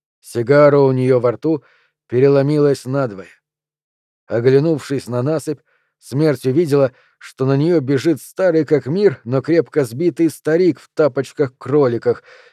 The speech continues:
и замахивается разводным ключом. Выплюнув загубленную сигару, она метнулась вперёд, схватила Алекса за запястье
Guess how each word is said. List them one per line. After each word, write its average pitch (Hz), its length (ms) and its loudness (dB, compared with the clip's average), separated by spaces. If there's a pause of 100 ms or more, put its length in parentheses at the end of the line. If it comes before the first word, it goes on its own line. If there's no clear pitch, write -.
и 117 80 -6
замахивается 156 720 0
разводным 143 560 0
ключом. 123 600 -8 (720)
Выплюнув 156 680 -2
загубленную 127 800 -2
сигару, 143 540 -2 (400)
она 139 240 -2
метнулась 165 460 2
вперёд, 156 500 2 (100)
схватила 139 460 0
Алекса 139 520 -2
за 123 140 -4
запястье 135 640 -2